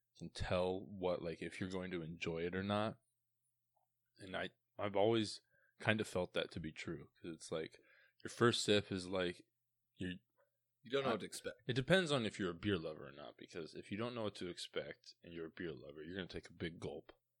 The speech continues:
Speaker 1: to try to get as much taste. But some people,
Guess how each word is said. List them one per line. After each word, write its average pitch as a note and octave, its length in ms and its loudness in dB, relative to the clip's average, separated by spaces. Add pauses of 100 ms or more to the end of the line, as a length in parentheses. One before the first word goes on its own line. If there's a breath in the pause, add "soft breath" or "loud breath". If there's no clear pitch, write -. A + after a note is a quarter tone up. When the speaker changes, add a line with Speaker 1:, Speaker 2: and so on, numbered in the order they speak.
(360)
Speaker 1:
to - 60 -10
try F#2 200 6
to E2+ 60 2
get E2+ 100 -2
as D#2 100 -6
much D#2+ 240 -2
taste. D#2 420 -8
But F#2+ 460 4 (520)
some F#2+ 300 2
people, E2 520 -2